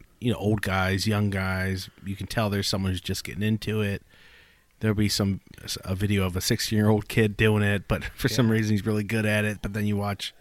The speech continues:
Speaker 1: um, Old Man Winter in his cabin do it, and
Speaker 2: <laughs>
Speaker 1: that's great. Obviously, there's a, there's a thousand different ways to skin the YouTube cat.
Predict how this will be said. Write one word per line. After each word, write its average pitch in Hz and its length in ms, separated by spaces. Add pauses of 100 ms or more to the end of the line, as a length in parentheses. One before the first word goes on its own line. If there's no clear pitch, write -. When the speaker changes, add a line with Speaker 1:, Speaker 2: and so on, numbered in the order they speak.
(760)
Speaker 1:
um, 92 380 (440)
Old 104 200
Man 101 200
Winter 104 280
in 104 80
his 95 140
cabin 101 360
do 101 260
it, 101 140
and 87 200 (360)
Speaker 2:
<laughs> 110 680
Speaker 1:
that's 117 280
great. 120 400
Obviously, 101 360
there's 101 200
a, 98 40
there's 92 260
a 78 100
thousand 101 340
different 92 340 (720)
ways 104 280
to - 120
skin 107 300
the 101 220
YouTube 104 260
cat. 87 300